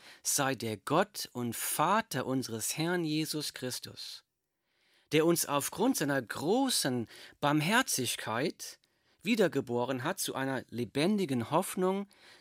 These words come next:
durch die Auferstehung Jesu Christi aus den Toten.“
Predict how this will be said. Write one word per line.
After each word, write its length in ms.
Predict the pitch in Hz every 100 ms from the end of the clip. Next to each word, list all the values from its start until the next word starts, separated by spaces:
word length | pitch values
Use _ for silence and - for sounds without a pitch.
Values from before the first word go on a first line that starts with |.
| _
durch 200 | 131 123
die 220 | - 107
Auferstehung 1040 | 127 175 - 123 127 - 117 123 139 143 139 - _
Jesu 460 | 104 147 175 160
Christi 460 | 147 - 135 - 101
aus 220 | 110 110
den 160 | - 110
Toten.“ 460 | 104 101 - -